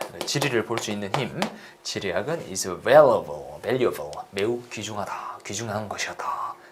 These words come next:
귀중한 것이다. 이 말이 되겠죠. valuable이라는 단어는 혹시 토익 같은 거 준비하시는 분들이 굉장히 중요한 단어인데, 어, invaluable이라는 단어를 반드시 아셔야 됩니다.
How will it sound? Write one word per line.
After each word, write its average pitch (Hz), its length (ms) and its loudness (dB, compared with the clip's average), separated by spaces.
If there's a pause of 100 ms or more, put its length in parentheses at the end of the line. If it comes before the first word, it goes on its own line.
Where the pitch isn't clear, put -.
귀중한 113 320 2
것이다. - 520 -2 (320)
이 92 40 -16
말이 - 200 -10
되겠죠. - 360 -6 (400)
valuable이라는 175 680 12
단어는 98 340 0 (200)
혹시 113 180 -6
토익 170 400 4
같은 123 280 2
거 107 100 0
준비하시는 117 520 0
분들이 95 280 -4
굉장히 113 320 -2
중요한 147 400 8
단어인데, 101 540 0 (360)
어, 85 300 -2 (1200)
invaluable이라는 175 1000 8
단어를 113 260 2
반드시 113 260 -2
아셔야 95 300 -4
됩니다. 85 360 -12